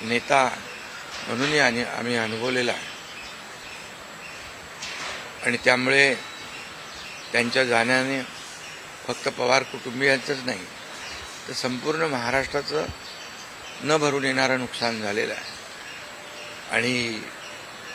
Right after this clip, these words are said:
माझ्यापेक्षा वयाने मोठे असल्यामुळे एक जी काय आमची गेल्या अनेक वर्षापासूनची जवळीक निर्माण झाली होती, त्यामुळे राजकारणातले आम्ही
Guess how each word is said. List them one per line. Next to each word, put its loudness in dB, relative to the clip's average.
माझ्यापेक्षा 2
वयाने 6
मोठे 0
असल्यामुळे 0
एक 6
जी 0
काय 8
आमची 6
गेल्या 10
अनेक 6
वर्षापासूनची 0
जवळीक 2
निर्माण 4
झाली 0
होती, -6
त्यामुळे 4
राजकारणातले 4
आम्ही 4